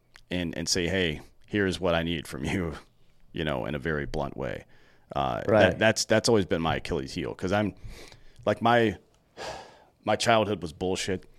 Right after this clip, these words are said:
Speaker 1: and then I was in the military. So it's like, "All right, cool, I can, I can deal with this." And I, you know, m-, maybe you can. And I think it's a good, uh,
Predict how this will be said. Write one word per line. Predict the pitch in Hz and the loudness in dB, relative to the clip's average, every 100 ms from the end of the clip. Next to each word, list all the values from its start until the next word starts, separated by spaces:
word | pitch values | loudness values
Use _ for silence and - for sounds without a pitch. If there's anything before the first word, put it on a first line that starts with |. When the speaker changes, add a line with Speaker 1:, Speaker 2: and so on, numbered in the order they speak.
| - - - | -20 -20 -10
Speaker 1:
and | 87 | -4
then | 92 | -2
I | 90 | -2
was | 85 | -2
in | 85 | -6
the | |
military. | 73 82 85 90 92 107 _ - _ _ - | -4 -4 -4 -2 -2 -4 _ -20 _ _ -10
So | 98 | -6
it's | 85 | 0
like, | 95 87 | 0 2
"All | 113 | 2
right, | 82 71 | 2 0
cool, | 85 78 | 0 0
I | |
can, | 92 85 67 - - - | 0 -2 -6 -16 -16 -4
I | - | -4
can | 92 | -2
deal | 80 64 | -4 -4
with | 60 | -4
this." | - - - - - - - - | -4 -6 -6 -6 -4 -4 -6 -4
And | 92 | 2
I, | 110 - | 2 0
you | - 131 | 0 4
know, | 127 | 4
m-, | 107 127 107 - | 4 0 -4 0
maybe | 156 175 | 6 8
you | 131 | 6
can. | - 120 95 | 2 0 0
And | 78 | 2
I | 104 | 2
think | 156 135 | 4 2
it's | 98 | 0
a | |
good, | 90 107 | 2 2
uh, | 98 | 2